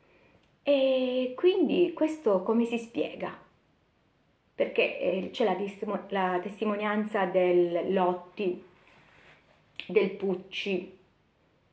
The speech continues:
della Ghiribelli, del Galli, Lorenzo Nesi,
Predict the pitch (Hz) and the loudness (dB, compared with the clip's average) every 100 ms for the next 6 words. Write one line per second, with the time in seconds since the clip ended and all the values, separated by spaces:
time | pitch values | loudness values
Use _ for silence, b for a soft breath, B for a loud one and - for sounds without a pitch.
0 | _ - 202 196 190 196 190 185 185 180 | _ -2 2 2 0 -2 -2 -2 0 2
1 | 175 180 180 180 185 190 180 180 165 165 | 2 2 4 4 4 0 0 0 2 2
2 | 170 165 175 175 175 b b b _ 208 | 0 -2 -2 -4 -8 b b b _ 0
3 | 202 202 196 214 196 190 190 190 190 185 | 2 2 2 0 2 2 2 2 0 0
4 | 190 190 190 | 0 -2 -6